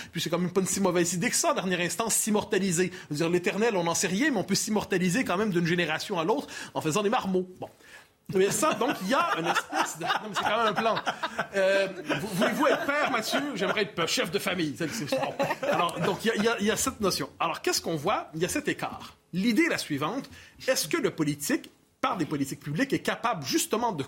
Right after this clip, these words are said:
combler la, la, la distance entre le désir d'enfant et le nombre d'enfants véritablement, euh, qu'ont, qu'ont généralement les familles ? Ça implique d'agir de manière assez précise. Et là, il y a différents types de mesures qui sont possibles.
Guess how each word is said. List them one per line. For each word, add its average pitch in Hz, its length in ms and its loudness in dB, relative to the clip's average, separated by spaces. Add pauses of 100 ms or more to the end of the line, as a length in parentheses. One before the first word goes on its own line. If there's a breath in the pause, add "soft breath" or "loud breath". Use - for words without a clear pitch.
(140)
combler 233 580 2 (840 soft breath)
la, 160 340 4
la, 135 120 2
la 143 120 2
distance 233 560 0
entre 151 160 -4
le 151 60 0
désir 254 520 4
d'enfant 180 440 -2 (320 loud breath)
et 220 100 4
le 226 120 6
nombre 262 260 2
d'enfants 190 280 0
véritablement, 151 720 0
euh, 117 440 -2
qu'ont, 143 300 0
qu'ont 151 280 -4
généralement 165 420 2
les 185 100 4
familles ? 127 360 -4 (400 loud breath)
Ça - 200 0
implique 226 340 -2
d'agir 196 280 -2
de 185 80 0
manière 190 300 0
assez 285 240 0
précise. 156 760 -2
Et 156 80 0
là, 262 80 2
il 262 80 0
y - 20 4
a 165 40 2
différents 190 380 -4
types 180 180 -4
de 160 100 2
mesures 156 280 0
qui 160 100 -10
sont 151 120 -4
possibles. - 360 -6